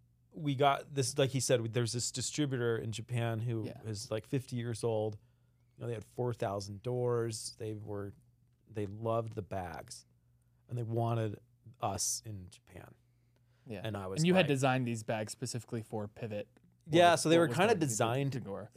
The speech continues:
Speaker 1: to, they were ki-, they were really high quality, kinda built to last pure hiking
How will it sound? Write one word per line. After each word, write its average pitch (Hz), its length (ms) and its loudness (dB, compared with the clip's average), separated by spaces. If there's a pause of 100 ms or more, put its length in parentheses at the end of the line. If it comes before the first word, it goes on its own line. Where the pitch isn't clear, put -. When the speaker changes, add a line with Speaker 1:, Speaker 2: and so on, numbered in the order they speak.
(120)
Speaker 1:
to, - 180 0 (320)
they 151 100 4
were 156 80 4
ki-, - 240 -10
they 165 100 2
were 135 300 4
really 185 380 2
high 135 300 2
quality, 123 760 0 (500)
kinda 127 200 2
built 117 440 2
to - 120 -10
last 104 480 2 (640)
pure 110 380 0
hiking 98 480 -8